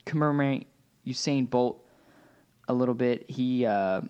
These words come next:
lost his final individual race and then pulled up with a hamstring injury in the four by one later that week. Uh,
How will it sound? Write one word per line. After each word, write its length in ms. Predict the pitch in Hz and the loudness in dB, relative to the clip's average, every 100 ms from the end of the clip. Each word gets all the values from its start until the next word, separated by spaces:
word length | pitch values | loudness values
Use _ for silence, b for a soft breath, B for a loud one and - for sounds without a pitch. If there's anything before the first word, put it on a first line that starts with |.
| - | -4
lost 360 | 123 139 151 | 2 2 2
his 160 | - 131 | -2 -2
final 320 | - 139 131 | 0 0 0
individual 480 | 131 139 143 139 131 | 0 0 0 0 0
race 320 | 117 117 117 | 2 0 -2
and 100 | 117 | -2
then 140 | 117 104 | -2 -4
pulled 280 | - 160 | -2 -2
up 120 | 156 143 | -2 -4
with 120 | - | -6
a 40 | |
hamstring 640 | 127 - 185 190 - 151 120 | -6 -2 0 -2 -4 -4 -2
injury 500 | 120 113 113 117 - | -2 -2 -2 -2 -2
in 180 | 120 117 | -2 0
the 80 | 110 | -2
four 320 | - 160 170 | -4 0 0
by 200 | 160 123 | 2 0
one 460 | 107 101 104 104 - | -2 -2 -2 -2 -6
later 300 | - 120 117 | -4 -2 -2
that 220 | 113 104 | 0 0
week. 360 | - 123 123 - b b b b b | 0 -2 -2 -6 b b b b b
Uh, 360 | - 101 107 | -4 0 0